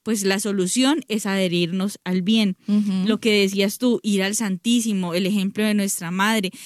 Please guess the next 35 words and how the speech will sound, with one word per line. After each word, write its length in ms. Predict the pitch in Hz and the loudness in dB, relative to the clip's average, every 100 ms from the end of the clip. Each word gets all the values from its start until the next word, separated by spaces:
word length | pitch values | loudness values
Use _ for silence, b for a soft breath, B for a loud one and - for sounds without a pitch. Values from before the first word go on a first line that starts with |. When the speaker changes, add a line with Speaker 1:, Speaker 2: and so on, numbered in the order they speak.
| B B | B B
Speaker 1:
Pero 240 | 240 240 | -2 0
también, 360 | 240 240 233 240 | 0 0 2 2
o 80 | 247 | 2
sea, 240 | 262 247 _ 233 | 0 -2 _ -2
debemos 400 | 254 262 254 285 | 2 4 4 2
de 120 | 269 | 2
ser 200 | 247 226 | 2 -2
conscientes 580 | - 247 240 262 262 254 | 0 0 2 0 0 0
de 100 | 233 | 0
esto 180 | 240 254 | -2 -4
porque 300 | 262 254 247 | -4 -2 0
en 60 | |
los 120 | 233 | 2
momentos 520 | 226 220 214 208 254 - B B - | 2 2 0 0 -2 -4 B B 0
es 140 | 262 | 0
como 260 | 330 330 302 | 2 2 2
si 140 | 302 | 4
nos 180 | 269 262 | 4 4
cegáramos, 760 | 214 190 233 226 180 160 - - | 2 2 2 2 -2 -6 -14 -12
es 120 | 233 | -6
como 260 | 285 285 | -2 2
Speaker 2:
Sí. 60 | - | 4
Speaker 1:
si, 260 | 262 226 214 | 2 2 0
si 240 | 262 254 | 2 2
de 120 | 226 | 2
verdad 320 | 220 202 208 | 0 -2 0
no 220 | 226 240 240 | 2 2 2
viéramos, 540 | 262 262 254 262 254 | 2 2 2 2 0
no 100 | 226 | 0
escucháramos, 720 | 214 226 226 254 254 254 247 | -4 -6 -4 -2 0 0 0
nuestros 320 | 240 233 226 | -2 -4 -4
sentidos 400 | 226 196 208 240 | -4 -2 -2 -4
completamente 880 | - 240 214 202 220 220 226 226 247 | -2 -2 0 -2 0 -2 -2 -2 -2
se 200 | - 233 | 0 2
nublaran. 720 | 214 175 190 214 202 202 226 | 2 0 0 2 2 0 -4